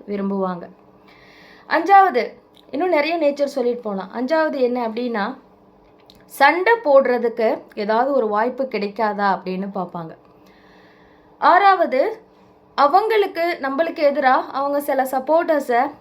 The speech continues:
தனக்கு வச்சுக்க பார்ப்பாங்க. ஆ, அதன் மூலியமா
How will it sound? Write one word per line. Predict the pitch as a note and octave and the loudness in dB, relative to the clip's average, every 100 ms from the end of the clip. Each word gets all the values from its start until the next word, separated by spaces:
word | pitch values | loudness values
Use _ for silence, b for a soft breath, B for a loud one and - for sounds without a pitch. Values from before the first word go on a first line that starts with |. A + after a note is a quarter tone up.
| _ | _
தனக்கு | B3+ A#3+ A#3+ C4 B3+ | -4 -4 -2 -4 -4
வச்சுக்க | G#3+ A3 A#3+ | -8 -8 -6
பார்ப்பாங்க. | A#3 A#3 G#3+ G#3+ A3 G3 F#3+ C#4+ - B B B B B | -6 -2 -2 -2 -4 -2 -4 -6 -10 B B B B B
ஆ, | - C4+ B3+ B3 A#3+ A#3 - - - _ - _ _ - _ _ | -6 -2 -2 -2 -4 -8 -14 -20 -20 _ -20 _ _ -20 _ _
அதன் | B3+ C#4+ F#4 F4+ | 0 2 0 0
மூலியமா | E4+ D#4+ C#4+ | -2 -2 0